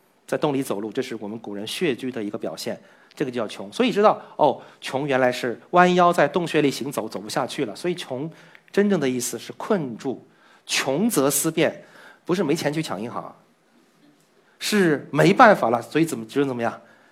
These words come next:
困住了，只能想个办法变通一下。当你困住了以后，你就无路可走了，所以叫穷寇莫追，不是说他没钱，追上了没搞头。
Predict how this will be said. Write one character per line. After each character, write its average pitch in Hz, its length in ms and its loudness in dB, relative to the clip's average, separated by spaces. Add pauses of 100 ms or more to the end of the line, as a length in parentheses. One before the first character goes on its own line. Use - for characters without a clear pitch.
困 196 280 4
住 156 120 0
了， 123 100 2
只 - 120 -12
能 127 160 -8 (240)
想 - 160 -6
个 139 60 -4
办 156 120 4
法 - 140 -6 (100)
变 139 280 2
通 117 240 -10
一 98 80 -10
下。 - 260 -12 (480)
当 294 160 10
你 196 80 6
困 277 260 6
住 220 100 6
了 165 100 8
以 131 60 2
后， 143 140 -2
你 127 80 -6
就 135 100 -2
无 135 200 -2
路 175 120 0
可 135 200 -4
走 110 140 -4
了， 101 80 -8
所 - 140 -6
以 131 60 -2
叫 117 260 -2 (240)
穷 127 360 -6
寇 165 280 0
莫 117 240 -8
追， 104 180 -8
不 131 220 -8
是 139 80 -8
说 127 80 -10
他 135 100 0
没 117 140 -4
钱， 113 220 -8
追 143 100 -6
上 135 100 -4
了 113 60 -8
没 113 100 -6
搞 - 220 -2
头。 82 220 -14